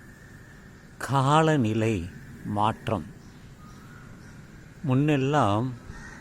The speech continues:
பருவநிலை மாற்றம் என்பார்கள். தற்பொழுது காலநிலை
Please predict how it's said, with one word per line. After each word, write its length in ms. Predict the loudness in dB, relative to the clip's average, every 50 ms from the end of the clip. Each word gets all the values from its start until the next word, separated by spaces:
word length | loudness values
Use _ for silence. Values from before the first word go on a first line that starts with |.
| -20 -20 -20 -20 -20 -20 -20 -20 -20 -20 -20 -20 -10 2
பருவநிலை 680 | 6 8 8 8 10 8 8 8 8 6 6 4 4 4
மாற்றம் 480 | 4 4 4 4 2 2 2 2 2 4
என்பார்கள். 600 | 2 0 -2 -2 -4 -4 -4 -4 -6 -6 -8 -8 -12 -16 -18 -18 -20 -20 -20 -20 -20 -20 -20 -20 -20 -20 -20 -20 -20 -20 -20 -20 -20 -20 -20 -20 -8
தற்பொழுது 680 | 0 0 0 0 2 4 4 6 6 6 4 4 2 2 2 2 0 -2 -6 -8 -14 -20 -20 -20 -20 -20 -18 -14 -4
காலநிலை 800 | 0 4 4 6 6 6 6 6 4 4 4 2 2 2 0